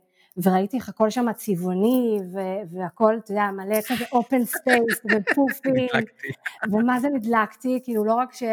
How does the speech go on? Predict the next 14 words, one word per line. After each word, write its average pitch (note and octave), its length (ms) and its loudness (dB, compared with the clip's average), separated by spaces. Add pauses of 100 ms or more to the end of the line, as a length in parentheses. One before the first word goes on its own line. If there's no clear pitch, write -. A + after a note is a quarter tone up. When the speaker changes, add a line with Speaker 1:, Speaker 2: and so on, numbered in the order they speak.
(560)
Speaker 1:
שלא G3 720 0
הורידו C4 220 2
אותי E4 140 -2
מזה, A#3 220 -2
גם G3+ 120 -6
חזרתי G3+ 360 -2
הביתה, A3+ 280 0
ואמרתי G3+ 240 -6
להם, G#3 140 -4
"לא A3 60 2
רק A#3+ 100 0
שהולכת A#3+ 240 -8
ללמוד A3+ 180 -2
עיצוב, D#4+ 480 0